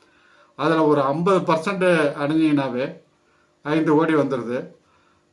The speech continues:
அந்த ஐந்து கோடி வரும்பொழுது நீங்க ஒரு கோடீஸ்வரரா ஆயிடுறீங்க. உங்க இலக்கு அந்த ஐந்து கோடியை வச்சு நிறைய இன்வெஸ்ட் பண்ணுவீங்க.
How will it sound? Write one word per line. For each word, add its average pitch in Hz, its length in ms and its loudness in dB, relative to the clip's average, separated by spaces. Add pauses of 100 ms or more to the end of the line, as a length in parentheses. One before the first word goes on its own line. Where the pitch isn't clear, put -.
(1700)
அந்த 135 260 -2
ஐந்து 165 340 0
கோடி 175 240 2
வரும்பொழுது 151 560 2
நீங்க 175 220 -2
ஒரு 143 180 4 (100)
கோடீஸ்வரரா 151 560 0
ஆயிடுறீங்க. 123 540 -6 (920)
உங்க 170 340 0 (1000)
இலக்கு 180 340 2
அந்த 156 240 2
ஐந்து 160 320 0
கோடியை 170 340 2
வச்சு 156 280 0
நிறைய 156 340 2
இன்வெஸ்ட் 151 360 0
பண்ணுவீங்க. 127 500 -6